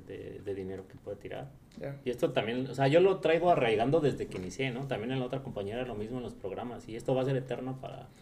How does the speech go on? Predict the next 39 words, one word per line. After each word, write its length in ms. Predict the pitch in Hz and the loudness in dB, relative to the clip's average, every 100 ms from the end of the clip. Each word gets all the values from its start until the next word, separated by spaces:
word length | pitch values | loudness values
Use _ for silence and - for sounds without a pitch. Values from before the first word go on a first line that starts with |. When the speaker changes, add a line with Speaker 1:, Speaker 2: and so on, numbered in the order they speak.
| - - | -4 6
Speaker 2:
¿Era 140 | 190 | 10
el 80 | 202 | 10
mismo 160 | 202 | 8
trabajo? 340 | 208 170 247 - - - | 6 4 2 -6 -16 -4
Speaker 1:
Sí, 240 | - 131 | 4 6
era 140 | 127 123 | 6 2
el 80 | |
mismo 200 | 117 117 | 2 -2
trabajo. 320 | 113 - - - - - - | -4 -8 -14 -18 -20 -20 -18
Speaker 2:
Ok. 120 | - 139 156 - - | -12 -12 -12 -18 0
Speaker 1:
Pero 360 | - 127 127 127 | 10 12 12 12
de 240 | 123 123 | 10 8
diferente, 640 | 120 - 120 131 131 131 120 | 8 6 4 4 4 2 2
a 100 | 117 | 4
diferentes 440 | 123 120 135 147 | 4 6 4 4
niveles, 500 | 131 98 98 - - - | 4 4 2 -4 -16 -10
porque 160 | - | -8
también 280 | - 104 107 | -6 -6 -4
hay 240 | 110 110 107 - - | -4 -6 -8 -14 -12
diferentes 400 | - 98 98 101 | -8 -8 -6 -6
responsabilidades. 720 | 98 95 - 90 90 90 - - - - - - - - | -6 -10 -10 -8 -8 -8 -14 -20 -20 -20 -20 -20 -20 -4
Speaker 2:
Yo 200 | 185 214 | 6 6
creo 20 | 214 | 8
que 120 | 240 - | 6 8
Speaker 1:
Este 140 | 165 160 | 4 2
Speaker 2:
a, 60 | |
a, 260 | 165 160 151 | 2 2 0
ahorita 260 | - - 196 | -2 0 0
la 80 | 170 | 0
gente 260 | 165 190 | -2 -2
que 160 | 196 165 | -2 -6
nos 300 | 156 160 - - - | -6 -10 -16 -18 -12
está 320 | 175 - 156 | -10 -6 -8
escuchando, 500 | - 196 185 214 247 - - - - - | -6 -4 -2 -2 -4 -10 -20 -20 -18 -10
eh, 360 | 156 156 156 156 | -6 -2 -4 -4
¿qué 100 | 180 | -6
significa 280 | 185 196 202 | -4 0 0
el 100 | 180 | 0
término 580 | 180 180 180 175 165 | -2 0 0 -2 -4